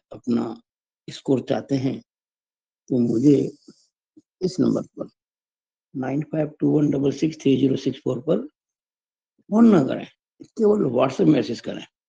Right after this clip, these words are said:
अपना पूरा परिचय देते हुए। पूरा परिचय का मतलब आपका नाम, आप किस कॉलेज में पढ़ते हैं,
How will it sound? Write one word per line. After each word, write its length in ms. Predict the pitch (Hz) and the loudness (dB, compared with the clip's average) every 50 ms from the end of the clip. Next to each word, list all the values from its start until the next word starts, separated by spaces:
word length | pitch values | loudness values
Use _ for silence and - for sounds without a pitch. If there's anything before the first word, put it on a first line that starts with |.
| _ _ _ _ | _ _ _ _
अपना 260 | - 127 - 170 147 147 | -14 -10 -4 -2 -2 -2
पूरा 280 | 147 - - 165 170 160 | -2 0 4 4 4 4
परिचय 340 | 160 - 131 120 - - 123 113 | 4 0 -4 -2 0 0 0 0
देते 240 | 110 - - - | 0 -2 -2 -4
हुए। 160 | - - - - - _ _ _ - | -4 -6 -6 -10 -14 _ _ _ 0
पूरा 160 | 151 147 151 | 2 2 4
परिचय 300 | 147 151 143 139 147 156 | 4 2 0 2 2 0
का 80 | 156 151 | 0 0
मतलब 400 | 151 147 151 185 214 220 226 - _ _ _ _ _ _ _ _ _ _ _ _ _ _ _ _ _ _ _ _ _ _ _ _ _ _ _ _ _ _ _ | -2 -2 -2 -2 -4 -4 -4 -8 _ _ _ _ _ _ _ _ _ _ _ _ _ _ _ _ _ _ _ _ _ _ _ _ _ _ _ _ _ _ _
आपका 280 | - 117 113 - - 113 | -8 -8 -6 -6 -6 -4
नाम, 300 | 117 120 117 143 180 202 - _ _ _ _ _ _ _ _ _ _ _ - | -4 -4 -4 -6 -8 -10 -12 _ _ _ _ _ _ _ _ _ _ _ -14
आप 180 | - 104 - _ - | -14 -14 -14 _ -10
किस 100 | 135 131 | -10 -4
कॉलेज 260 | - 139 135 143 135 | 0 0 2 2 2
में 80 | 147 139 | 0 0
पढ़ते 260 | 139 131 135 175 165 | -2 -4 -2 0 0
हैं, 180 | 170 185 185 | 0 0 0